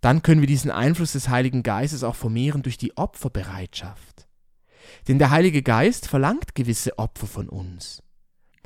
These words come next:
Und je mehr wir uns daran gewöhnen, den leisesten Einsprechungen des Heiligen Geistes schnell und großmütig zu folgen,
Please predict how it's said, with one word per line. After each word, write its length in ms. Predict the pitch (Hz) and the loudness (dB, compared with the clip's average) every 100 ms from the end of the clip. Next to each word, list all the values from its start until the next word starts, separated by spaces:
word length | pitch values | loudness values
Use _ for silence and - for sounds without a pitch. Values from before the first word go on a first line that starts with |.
| - _ - | -20 _ -2
Und 180 | 147 151 | 2 4
je 80 | |
mehr 280 | 139 156 202 | 4 4 4
wir 100 | 185 | 4
uns 200 | 151 - | 2 -2
daran 280 | 139 127 127 | -4 -2 -2
gewöhnen, 640 | 120 101 107 131 196 196 | -2 -2 0 0 0 -2
den 160 | 131 117 | -2 -2
leisesten 760 | 110 123 240 269 220 - 170 | -2 -2 -2 -2 -4 -4 -8
Einsprechungen 800 | - 151 220 - - 135 - 117 | -6 -4 -4 -4 -6 -8 -4 -4
des 240 | 104 - 151 | -4 -6 -8
Heiligen 400 | 190 233 196 160 | -6 -6 -6 -6
Geistes 760 | 131 156 175 - 95 - - | -6 -6 -8 -10 -12 -14 -12
schnell 500 | - 131 151 233 254 | -4 0 2 2 2
und 220 | 117 117 | -2 -4
großmütig 760 | - 156 269 - 214 208 185 - | -2 0 0 0 -2 -2 -4 -6
zu 120 | 165 | -6
folgen, 580 | - 131 131 101 95 | -2 -2 0 -2 -6